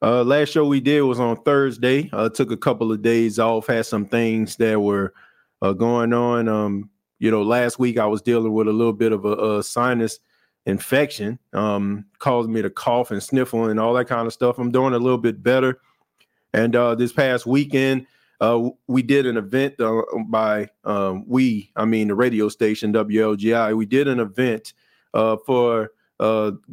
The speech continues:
it was called the Gullah Geechee Festival. Um, anybody that's from, like, the North Carolina, South Carolina area, they know that, uh, Gullah Geechee is, uh, very synonymous with South Carolina culture.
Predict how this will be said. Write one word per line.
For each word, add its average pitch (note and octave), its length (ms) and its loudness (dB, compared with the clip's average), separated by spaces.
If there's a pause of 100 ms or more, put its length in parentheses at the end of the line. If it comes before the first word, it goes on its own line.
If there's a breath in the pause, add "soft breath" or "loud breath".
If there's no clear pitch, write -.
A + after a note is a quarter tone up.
(120)
it C3 80 0
was A2+ 140 0
called B2+ 240 0
the G#2 80 -2
Gullah B2+ 340 0
Geechee B2 480 -4
Festival. - 640 -4
Um, G2+ 300 0
anybody C3 480 0
that's A#2+ 100 -2
from, B2 340 -2
like, A2+ 260 -2
the G#2+ 100 -2
North A#2+ 280 0
Carolina, A#2 460 0
South A#2 300 0
Carolina A2+ 460 0
area, A2+ 360 2 (400 soft breath)
they G#2 140 0
know A#2+ 180 2
that, A2 280 0
uh, G#2 300 0
Gullah A#2 420 0
Geechee A#2+ 580 -2
is, G#2+ 240 -2
uh, G#2 280 0
very A#2 300 0
synonymous A2+ 680 -2
with A2 160 2
South A2+ 240 0
Carolina A2+ 440 0
culture. A#2 540 -2